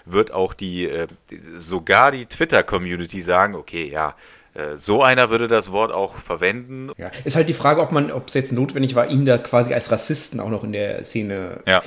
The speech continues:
Speaker 2: also nichts anderes tut das ja, dass er dieses Wort verwendet. Und, ähm, ich glaube, da hätte man einfach drauf verzichten können. Er hat ja, ist ja eh, du hast ja schon gesagt, eine relativ, er hat ja einen relativ kurzen Auftritt und man weiß, er hat seine, oder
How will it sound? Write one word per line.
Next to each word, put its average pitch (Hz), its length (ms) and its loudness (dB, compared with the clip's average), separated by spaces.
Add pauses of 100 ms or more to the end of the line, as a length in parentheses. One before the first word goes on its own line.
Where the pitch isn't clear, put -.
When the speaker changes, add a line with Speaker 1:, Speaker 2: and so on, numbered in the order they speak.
Speaker 2:
also 139 260 -2
nichts 135 240 2
anderes 127 540 2 (100)
tut 143 220 0
das 107 100 4
ja, 90 200 -2 (200)
dass 113 160 0
er 123 80 2
dieses 104 300 -2
Wort 104 180 -2
verwendet. 101 580 -2
Und, 139 220 2
ähm, 131 140 -2 (180)
ich - 100 -4
glaube, 127 200 6
da 131 80 6
hätte 131 160 0
man 127 100 2
einfach 120 160 -2
drauf 113 160 -2
verzichten 127 400 -4
können. 110 160 -6
Er 98 120 -4
hat 113 100 -6
ja, 117 80 2
ist - 360 -10
ja 135 100 -2
eh, 139 180 8
du 131 160 -2
hast 110 120 -8
ja 127 60 -2
schon 113 160 -4
gesagt, 113 220 -2
eine 107 160 -2
relativ, 104 440 -6 (220)
er 107 220 2
hat - 80 -4
ja 110 80 2
einen 101 100 -8 (100)
relativ 120 360 -2
kurzen 170 380 2
Auftritt 147 440 4 (180)
und 131 240 2
man 131 220 4
weiß, 127 220 6
er 127 120 2
hat 131 140 2
seine, 117 240 6
oder 104 280 -2